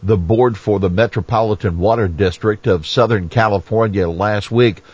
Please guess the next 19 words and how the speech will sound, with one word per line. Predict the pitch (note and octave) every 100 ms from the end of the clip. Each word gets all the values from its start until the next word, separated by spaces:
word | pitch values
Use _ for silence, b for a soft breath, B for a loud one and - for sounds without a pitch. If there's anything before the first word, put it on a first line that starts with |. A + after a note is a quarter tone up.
| B B
approved | G#2+ - E3 C#3+ G#2
sixty-five | - F3 E3+ - D3 - B2 A#2+
million | G#2 A#2+ A#2+ G2 F#2+
dollars | F2+ A#2 A2+ F2+
for | - G2+
purchasing | F2+ D3 C#3 A#2+ - G2+ F2
water | G#2 A#2+ G2+
from | F2+ A2 G#2 G#2 -
northern | G#2 G2 F2+ F2+ F2 -
agencies. | B2 A#2+ A2 D#2 F2 C2+ - B B B B
General | G#2 D3 C3 A2
Manager | G2+ C#3 C3 A2+ A2+ G#2
Jeffrey | G2+ F#2 C#3 - A#2+ A2
Neitlinger | G#2+ B2+ C#3+ G#2+ G#2 F#2+ A#2 B2
said | - A2+ A2
the | G#2+
district | F#2+ B2+ C#3 - A2 -
will | A2 A2+
be | G2 A#2+ A2